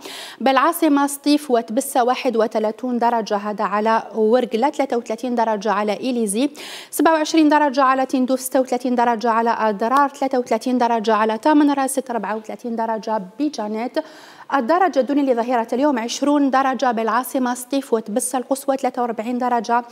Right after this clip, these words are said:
وهذا بأقصى الجنوب الجزائر. مرة نشوفوا الملاحة وأحوال البحر لنهار اليوم. إذن البحر سوف يكون مضطرب على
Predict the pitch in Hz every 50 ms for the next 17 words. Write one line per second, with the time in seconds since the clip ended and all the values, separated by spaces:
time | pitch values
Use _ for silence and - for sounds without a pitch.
0 | - - - - - - - - 269 269 277 311 302 285 277 247 254 - 311 -
1 | - - - 320 294 - 302 285 285 294 294 294 254 269 - - 302 311 320 294
2 | 294 240 233 214 202 214 247 294 339 359 370 - 370 339 - 320 - 302 311 285
3 | 294 302 285 302 294 - - 285 277 262 - - - - - 294 294 269 254 226
4 | 208 247 - - - 240 247 233 240 285 320 302 262 254 240 254 262 220 196 170
5 | 165 160 170 175 190 185 _ _ _ _ _ _ _ _ _ _ _ _ _ _
6 | - - _ - - - - - - - - - _ _ _ _ - - 269 262
7 | 294 294 294 285 285 277 381 - - 381 370 - 349 320 302 - 294 277 262 269
8 | 277 - 330 311 311 294 277 262 247 240 247 277 349 359 - - - 269 240 240
9 | 233 226 196 196 - 233 233 226 220